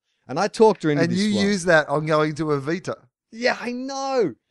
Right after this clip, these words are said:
Speaker 1: 'Cause I hadn't seen it before, but I knew it was a classic and there was that Madonna movie. I was like, "Well, surely, like, it can't be, like, shit if it's that popular." Uh, turns out it's not that great.
Speaker 2: <laughs>
Speaker 1: I mean,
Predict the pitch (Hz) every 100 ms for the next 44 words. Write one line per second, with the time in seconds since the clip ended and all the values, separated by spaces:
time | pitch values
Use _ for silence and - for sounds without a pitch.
0 | - - 247 240 277 320 - 262 262 240
1 | 214 214 202 180 196 220 240 247 233 -
2 | - 180 190 214 202 202 196 190 196 180
3 | 180 180 170 185 180 185 190 190 190 208
4 | - 226 214 - _ _ - - 403 466
5 | 370 160 147 151 117 147 151 - 139 120
6 | 120 117 - - 220 165 - 107 104 147
7 | - 127 156 117 87 76 - _ _ _
8 | 294 294 285 285 - - 294 247 190 -
9 | 156 135 127 110 - - - - - -
10 | - 415 - - 427 - 403 - 403 -
11 | - - - 370 - 359 - - 240 262